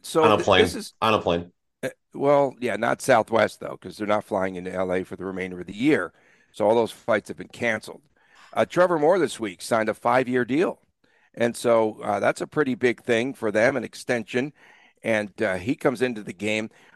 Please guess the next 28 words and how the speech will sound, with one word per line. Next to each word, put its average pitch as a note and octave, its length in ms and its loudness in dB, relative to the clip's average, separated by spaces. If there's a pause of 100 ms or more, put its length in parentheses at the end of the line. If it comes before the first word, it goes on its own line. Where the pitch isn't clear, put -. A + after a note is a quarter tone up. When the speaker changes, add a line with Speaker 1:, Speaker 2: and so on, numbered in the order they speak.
Speaker 1:
Remember G3+ 500 2
the C#3 200 -2
ending C#3 500 0 (100)
of B2 240 4
that A2+ 240 2
first C3+ 400 -6
meeting A#2 340 -2
of G#2 140 0
the G#2 80 -6
year G#2 420 -2 (380)
which - 180 -8
was A#2 140 -4
kind G#3+ 280 -2
of D#3 80 0
bizarre. G#2+ 480 4
So A2+ 240 -2
V C3 160 -6
G E3+ 160 -10
K C#3 260 2
wins A#2 360 -2
the A2 80 -4
game, A#2 440 0 (640)
and A#2+ 160 2
they A#2 80 0
do C3 280 2
it E3+ 80 2
in A#2+ 160 -6
regulation A#2+ 960 -2